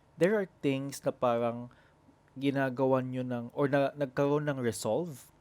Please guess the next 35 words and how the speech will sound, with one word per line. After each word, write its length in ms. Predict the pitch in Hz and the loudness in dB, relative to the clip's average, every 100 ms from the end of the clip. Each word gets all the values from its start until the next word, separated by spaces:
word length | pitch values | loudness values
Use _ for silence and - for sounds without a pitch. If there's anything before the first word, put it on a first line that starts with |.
| _ - - - | _ -20 -20 -4
or 160 | 131 127 | 0 0
nagkaroon, 560 | 127 - 131 127 123 | 0 0 2 2 0
may 160 | 139 151 | -2 -4
changes 400 | - 170 185 226 214 | -2 -4 -2 -4 -4
na 80 | 202 | -2
nangyari 640 | 175 160 139 170 - 90 | 0 0 0 -2 -6 -12
eh. 0 | - _ - - - _ | -16 _ -20 -20 -20 _
Ah, 400 | - 131 123 120 131 | -4 -2 -2 -4 -4
may 80 | 143 | -2
kinalaman 480 | 160 165 160 147 151 | 0 2 4 4 0
ito 240 | 151 139 | -4 -6
sa'yo 560 | - 123 123 127 131 - | -2 0 2 2 2 0
with 240 | 123 110 | -4 -2
other 240 | 120 123 120 | -4 -4 -4
people 400 | 127 117 117 113 | -6 -4 -4 -2
or 160 | 123 | -4
maybe 400 | 120 117 120 113 | -4 -4 -6 -8
at 160 | - - 127 | -10 -12 -4
work, 240 | 123 123 | -4 -4
no? 240 | 107 101 - _ _ - - - | -8 -10 -12 _ _ -20 -20 -6
Na 80 | 127 | -2
parang, 640 | 127 123 123 123 123 127 - _ - - _ _ _ _ - | 4 4 4 2 -2 -10 -16 _ -20 -20 _ _ _ _ -6
okay, 400 | 175 139 95 101 - _ _ _ _ | -2 0 -2 -6 -16 _ _ _ _
something 400 | - 165 214 202 | -2 0 0 -4
is 160 | 151 | -2
not 240 | 135 123 127 | -2 -2 -2
right 240 | 113 113 | -2 -2
and 320 | 120 107 110 | -6 -8 -2
then 320 | 113 110 110 113 _ _ - | -2 -2 -8 -18 _ _ -6
nagbago 480 | 131 120 120 113 | -2 2 2 0
siya. 320 | - 110 98 101 | -4 -4 -6 -10
So, 240 | - 120 110 | -4 -2 -2
it 160 | 135 | -6
can 240 | - 139 127 | -8 -8 -4
be, 240 | 127 120 | -4 -4